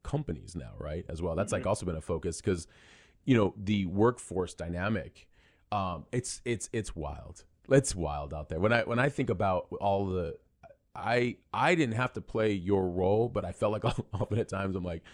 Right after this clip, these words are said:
Speaker 1: "All right, you guys are all set up like this." And I would look at him, like, more like a coach, 'cause I was always an independent consultant, but I'm like, "You do this and that, but you don't really need to. In fact, in fact, all, all you did was this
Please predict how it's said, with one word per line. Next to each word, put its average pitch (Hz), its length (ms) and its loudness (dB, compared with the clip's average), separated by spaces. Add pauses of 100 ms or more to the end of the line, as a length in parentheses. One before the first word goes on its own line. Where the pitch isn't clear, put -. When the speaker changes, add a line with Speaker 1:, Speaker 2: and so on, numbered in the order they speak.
(380)
Speaker 1:
"All 110 60 0
right, 95 120 0
you 101 80 -4
guys 127 220 4
are 110 80 6
all 117 120 6
set 110 280 0
up 101 140 0
like 90 220 -2
this." - 420 -8 (640)
And 127 120 8
I 135 60 10
would 131 80 10
look 180 180 12
at 214 60 12
him, 135 120 8
like, 107 180 2
more 117 120 6
like 120 140 4
a 90 100 -6 (260)
coach, 135 300 4
'cause 110 100 0
I 107 60 4
was 107 100 2
always 110 200 6
an 98 180 0
independent 104 400 -2
consultant, 127 340 2
but 110 60 4
I'm 104 100 2
like, 95 300 0 (480)
"You 151 300 2
do 247 120 8
this 160 200 10
and 120 140 4
that, 156 200 4
but 110 100 -6 (120)
you 165 80 0
don't 190 120 2
really 117 180 4
need 143 320 2
to. - 260 -2 (100)
In 120 80 0
fact, 127 200 4
in 123 80 -2
fact, 131 220 2 (180)
all, 156 240 6 (120)
all 185 200 10
you 156 100 6
did 123 180 6
was 90 180 0
this 117 640 2